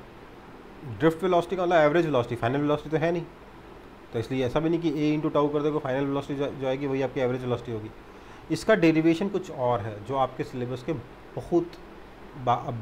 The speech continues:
बाद की चीज़ है। This is very, very, very एडवांस लेवल, अ,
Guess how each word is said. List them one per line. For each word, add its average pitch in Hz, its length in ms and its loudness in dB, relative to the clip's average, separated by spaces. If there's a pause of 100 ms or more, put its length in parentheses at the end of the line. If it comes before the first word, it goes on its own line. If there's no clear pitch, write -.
(240)
बाद 120 300 4
की 120 80 -4
चीज़ 101 240 -6
है। 95 140 -10 (1400)
This 117 160 -8
is 127 100 -4 (280)
very, 143 340 0
very, 143 300 0
very 135 300 -2 (1800)
एडवांस 135 400 2
लेवल, 139 200 0
अ, 247 40 -6